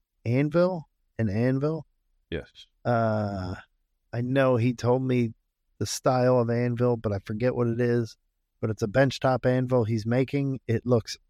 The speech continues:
Speaker 1: awesome.
Speaker 2: It's
Speaker 1: He's
Speaker 2: a
Speaker 1: putting in
Speaker 2: church window.
Speaker 1: church window.
Speaker 2: Yeah.
Speaker 1: He's putting in a ton of work on it. It's, it's coming out pretty cool from what I've seen. You can also buy a waffle ticket for that. If you go to Gnome Hammer Forge on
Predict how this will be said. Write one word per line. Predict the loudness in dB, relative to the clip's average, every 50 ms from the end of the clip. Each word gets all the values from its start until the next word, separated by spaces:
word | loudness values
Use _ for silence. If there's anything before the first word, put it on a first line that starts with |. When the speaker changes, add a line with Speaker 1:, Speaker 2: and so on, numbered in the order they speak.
| _ _
Speaker 1:
awesome. | 0 0 0 0 0 -2 0 0 0 -2 -4 -8 _ _ _
Speaker 2:
It's | -12 -8
Speaker 1:
He's | -8 -8
Speaker 2:
a | -8
Speaker 1:
putting | -2 -4 -4 -2 0 -2
in | -2 -2 -2 -6 _ _ _ _ _ _ _
Speaker 2:
church | -6 -4 -4 -4 -4 -4
window. | -4 -4 -2 -2 -4 -8 -10 -14 _ _ _ _ _ _ _ _
Speaker 1:
church | -2 0 0 0 0 0 0
window. | 0 2 4 4 2 2 0 -2 -8 _ _ _ _ _ _ _
Speaker 2:
Yeah. | -14 -10 -6
Speaker 1:
He's | -6 -6 -2
putting | 2 2 2 2 2
in | 0 0
a | 0 0
ton | 2 2 2 2
of | 4 2
work | 2 2 2 2 2
on | 0 2 2 2
it. | 0 -4 -6 _
It's, | -14 -14 -12 -12 -12 -12 -14 _ _ _ -10
it's | -10 -8
coming | _ -4 -2 0 0 0
out | 0 0 -2 -4 _ _ _ _ _ _ _
pretty | -4 -4 -4
cool | -2 0 0 2 2 0
from | -2 -4 -4 -2
what | 0 0
I've | 0 0 -2
seen. | -6 -8 -8 -8 -10 _ _ _ _ _ _ _ _ _ _ -20 -20 -20 _ _ _ _ _ _ _ _ _
You | -10 -10 -2
can | 0 2 2
also | 2 2 2 2 0 0
buy | 0 0 0 2 2 4 4
a | 2 2
waffle | 2 2 0 0 0 -2 -4
ticket | -2 -2 -4 -2 -2 -6 -4
for | -4 -2 0
that. | 2 2 2 0 -2 _ _ _ _ _ _ _ _ _ -20 -12 _ -6
If | -6 -4
you | 0
go | 2 2 4
to | 4 4
Gnome | 4 4 4 4 2 0
Hammer | 0 0 0 0 0 0 0 0
Forge | 0 -4 -6 -4 -4 -2 -2 0 -2 -2 -2 -4 -6 -8 -10 -12 _ -2
on | 0 0 0 0